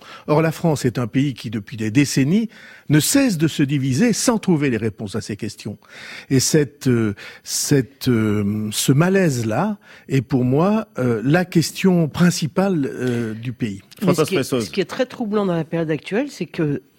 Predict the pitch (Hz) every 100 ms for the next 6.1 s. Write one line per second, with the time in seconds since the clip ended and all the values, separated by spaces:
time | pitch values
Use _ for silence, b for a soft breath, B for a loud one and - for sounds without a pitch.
0 | - 139 160 214 277 285 170 170 160 156
1 | 143 139 127 113 - - 247 - 180 156
2 | 139 127 147 - 143 120 - - 151 139
3 | - 135 143 202 254 220 131 143 196 156
4 | - 185 185 151 196 202 175 - 160 165
5 | 220 240 160 - 175 160 190 - 143 127